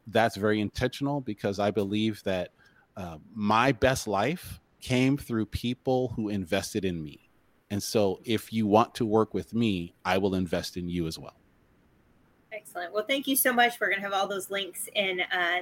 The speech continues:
Speaker 2: the, um, the information below. So our folks with Understaffed who are listening today can, uh, link right over to those things. So thank you so much for being a guest today and sharing your insights with us. We really appreciate it.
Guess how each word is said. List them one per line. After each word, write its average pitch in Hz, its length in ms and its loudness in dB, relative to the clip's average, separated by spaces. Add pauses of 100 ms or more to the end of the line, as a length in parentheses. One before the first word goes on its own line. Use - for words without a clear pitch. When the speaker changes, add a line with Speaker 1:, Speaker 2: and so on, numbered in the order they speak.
Speaker 2:
the, 175 460 -2 (100)
um, 165 320 -6 (120)
the 185 120 -8
information 185 500 -6
below. 190 460 4 (260)
So 185 460 0
our 170 380 -2 (420)
folks - 340 -4 (380)
with 185 180 -2 (100)
Understaffed 175 520 -2
who 180 80 -6
are 170 120 0
listening 170 360 -8
today 160 400 -10
can, 151 100 -12 (380)
uh, 160 140 -8 (180)
link 180 240 -4
right 160 200 0
over 170 160 -8
to 175 140 -10
those 170 200 -8
things. 175 260 -14
So 247 120 -4
thank 359 200 2
you 370 80 6
so 320 140 6
much 285 180 4
for 269 100 0
being 233 220 0
a 226 40 2
guest 208 320 2
today 196 360 0
and 190 100 -8
sharing 180 320 -4
your 175 120 -6
insights 180 500 -6
with 170 180 -8
us. - 180 -6
We 185 100 -8
really 180 240 -2
appreciate 170 440 -6
it. 175 120 -4